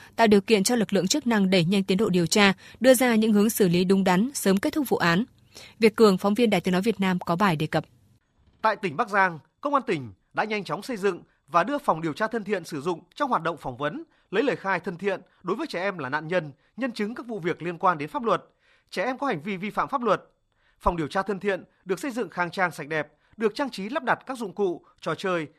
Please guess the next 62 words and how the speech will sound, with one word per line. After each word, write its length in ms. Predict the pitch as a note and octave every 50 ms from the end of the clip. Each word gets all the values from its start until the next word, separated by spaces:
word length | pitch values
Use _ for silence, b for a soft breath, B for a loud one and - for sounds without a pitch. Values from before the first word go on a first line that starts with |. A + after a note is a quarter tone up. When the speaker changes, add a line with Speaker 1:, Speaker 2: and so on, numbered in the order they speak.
| _ _
Speaker 2:
tạo 120 | - A3+ G#3 -
cho 80 | D4+
trẻ 120 | - F#3+ F#3+
em 140 | C4 C4+
có 80 | A3+ C4+
cảm 200 | - G#3 D3 A#2
giác 220 | - A#3+ D4 -
gần 160 | - D3 A#2 A#2+
gũi, 280 | C#3+ F3 G3 D4 D#4+ - _ _ _ _
thân 120 | - G#3+ F#3+
thiện 180 | F3+ G3 D#3
hơn 220 | C#3+ F#3+ G#3 G#3 E3+
với 120 | D3+ G#3
lực 100 | B3 G3+
lượng 220 | D3+ E3 F3+ C#3+ D#3
làm 120 | D3+ D3+
nhiệm 120 | D#3 D#3
vụ. 300 | C#3+ E3+ F3+ E3+ E3+ E3+ _ _ _ _ _ _ _ _ _ _ _ _ _ _ _ _
Thượng 180 | - A3+ G3 F#3
úy 220 | F3 D#3 F3+ C4
Bùi 180 | D4 C#4 F#3+ E3
Xuân 200 | D3+ G#3 G3 F3+
Lộc, 300 | E3 D3 D3 - _ _ _ _ _ _
cán 180 | E3 G#3 C#4
bộ 140 | D4 B3 G3+
điều 140 | F3+ F3 D3+
tra, 340 | - F#3+ F3+ F3 E3+ D#3 C#3 _ _
Phòng 120 | - A3+ G3+
Cảnh 100 | F#3+ D#3
sát 140 | - D4+ D4
Hình 80 | G#3+
sự 240 | - - G#3+ G3 F3+ F3+
Công 120 | C#4+ C#4+
an 80 | C#4+ C4+ -
tỉnh 160 | F#3+ C3+ A#2+
Bắc 120 | F3+ -
Giang 200 | - F3+ F3 E3 -
cho 100 | - D#3
biết, 200 | D#3 A3+ - - - _ _ _ _ _ _ _ _ _ _ _ _
với 120 | C3 D#3+
những 140 | G#3 D4 C#4+
đặc 120 | A#3 F#3
điểm, 300 | F3 F3+ F3 D#3+ A#2+ G#2+ A2+ _ _
đặc 140 | - D#3+ D#3 -
trưng 140 | - G3 F3
riêng, 320 | E3+ G3+ F#3+ E3 C#3+ C3 - _ _ _ _ _
buổi 140 | - A3 E3+
phỏng 180 | - F#3 D#3+ C3
vấn 220 | C3 D3 D#3 A#3+
lấy 160 | D#4 B3+ F#3
lời 120 | B3 B3 -
khai 260 | - - F3+ F3 D#3+
tại 200 | - - F#3+ -
phòng 200 | - G#3 F3+ D#3+
điều 120 | D#3 D3+
tra 140 | C#3 - C4
thân 160 | C4 C4+ B3+
thiện 260 | - A3+ A#3+ G3+ D3 - _ _ _ _ _ _
diễn 180 | - C3+ G#3+ G#3
ra 180 | F3+ G#3 F#3 E3+
cởi 200 | - F#3 D#3+ C#3
mở 280 | D3 D#3 D3+ C3 A2+